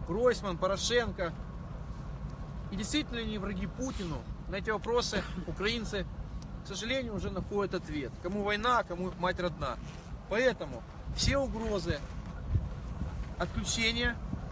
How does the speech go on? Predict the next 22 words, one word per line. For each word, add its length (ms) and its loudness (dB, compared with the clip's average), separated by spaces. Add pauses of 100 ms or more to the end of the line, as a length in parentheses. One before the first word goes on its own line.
я 100 2
думаю, 300 2
что 160 -4
хлопцы 440 -2
сегодня 340 -4
скажут, 380 2
что 100 4
на 200 0
это 160 2
будут 180 0
они 160 2
реагировать, 560 2 (600)
это 260 4
недостойно 720 0 (720)
украинских 560 0 (600)
чиновников. 520 0 (1600)
Завтра 640 6 (100)
будем 340 0
мы 300 -2
ехать 340 0
в 60 -6
другие 500 0